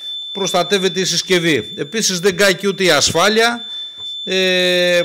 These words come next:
που σημαίνει ότι το βραχικύκλωμα δεν προχώρησε και προς τα πίσω. Ξαναπατάω το κουμπί και ξανακάνω βραχικύκλωμα.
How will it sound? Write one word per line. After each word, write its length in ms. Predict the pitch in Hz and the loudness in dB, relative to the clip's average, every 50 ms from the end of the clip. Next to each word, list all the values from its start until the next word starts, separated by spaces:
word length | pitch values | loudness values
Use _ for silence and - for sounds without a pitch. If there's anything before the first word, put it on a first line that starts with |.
| 175 - | -2 -4
που 100 | 185 185 | -2 -2
σημαίνει 360 | - - 190 196 233 226 220 | -2 -2 0 2 2 2 2
ότι 760 | 220 202 160 208 208 208 202 196 196 190 185 185 185 180 170 - - - - - - - - - - - - - - - | 0 0 0 0 0 2 2 2 2 2 2 2 0 -2 -4 -8 -14 -20 -20 -20 -20 -20 -20 -20 -20 -20 -20 -20 -12 -6
το 120 | - 180 | -4 -2
βραχικύκλωμα 680 | 165 180 175 170 165 - 220 208 175 208 202 196 196 | 2 2 2 2 2 0 -4 0 0 0 2 2 0
δεν 100 | 185 196 | -2 0
προχώρησε 460 | 185 190 190 - 185 196 185 165 175 180 | 0 0 0 2 2 0 0 0 -2 -4
και 100 | 170 202 | -6 -6
προς 180 | - 185 175 | -4 -6 -2
τα 200 | - 196 180 175 | 0 0 0 0
πίσω. 480 | - 185 170 143 - 120 107 92 - - | 0 0 0 0 0 0 -2 -4 -6 -8
Ξαναπατάω 600 | - - 180 175 175 156 180 180 - 202 190 180 | -6 -4 -2 -2 0 0 0 0 2 2 0 0
το 100 | 147 147 | 0 -4
κουμπί 520 | - 135 135 139 160 214 226 208 180 - - - - - - - - - - - _ _ _ _ _ _ _ _ - - - - - - - - - - - - - - - - - - - - - 69 71 - - - - - - - - - - - - - - - - - 831 831 - 831 - - - - - - - - 855 - - - - - - - - - - - - - - - - - - - - - - | -6 -8 -6 -2 -2 -2 -2 -4 -8 -12 -16 -18 -18 -18 -20 -20 -20 -20 -20 -20 _ _ _ _ _ _ _ _ -20 -20 -20 -20 -20 -20 -18 -18 -20 -20 -20 -20 -20 -20 -20 -20 -20 -20 -20 -20 -20 -20 -20 -20 -20 -20 -20 -20 -20 -20 -20 -20 -20 -20 -20 -20 -20 -20 -20 -20 -20 -20 -20 -20 -20 -20 -20 -20 -20 -20 -20 -20 -20 -20 -20 -20 -20 -20 -20 -20 -20 -20 -20 -20 -20 -20 -20 -20 -20 -20 -20 -20 -20 -20 -8
και 140 | - 185 180 | -6 -6 -4
ξανακάνω 580 | - - 190 180 180 175 175 - 196 190 190 | -2 0 0 0 2 0 0 2 0 0 0
βραχικύκλωμα. 760 | 180 185 180 175 160 - - 175 180 151 160 143 127 113 92 71 | 0 0 0 -2 -2 -2 -4 -6 -4 -2 -2 -2 -2 -4 -6 -8